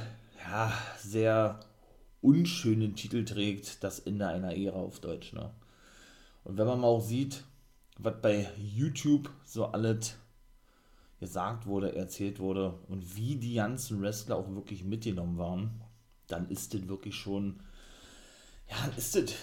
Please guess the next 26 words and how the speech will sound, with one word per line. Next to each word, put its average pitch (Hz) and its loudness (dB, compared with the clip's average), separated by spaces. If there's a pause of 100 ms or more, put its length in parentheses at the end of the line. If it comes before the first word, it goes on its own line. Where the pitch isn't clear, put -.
(160)
wirklich 110 -4
schon, 101 -2
ne? 98 -2
Zumindest, 110 -4
ähm, 101 0 (420)
auch 107 2
für 110 -2
sie 120 -2 (220)
nicht 110 -6
nur 98 -2
sehr 98 -4
emotional, 95 -2
sondern 92 -2
auch 90 -4
wirklich 101 -4
wahrscheinlich 87 -6
das 85 -6
Ende 92 -2
ihrer 95 -6
Karriere, 90 -4
zumindest 95 -4
bei 92 0
Ring 92 -2
of 92 -4
Honor, 92 -6 (120)
ne? 90 -6